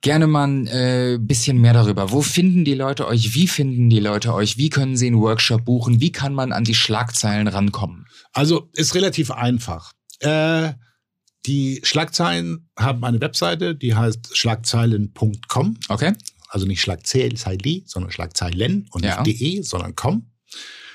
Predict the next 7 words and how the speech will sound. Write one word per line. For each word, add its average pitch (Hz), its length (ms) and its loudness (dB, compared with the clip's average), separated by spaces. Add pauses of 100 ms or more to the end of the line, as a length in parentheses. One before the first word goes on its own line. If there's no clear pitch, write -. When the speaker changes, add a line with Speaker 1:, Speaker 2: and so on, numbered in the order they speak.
(240)
Speaker 2:
Ähm, 170 600 0 (340)
und 135 300 -2
da 147 260 0
findet 160 500 -2
man 147 440 -2
unseren 117 300 2
Shop - 380 -4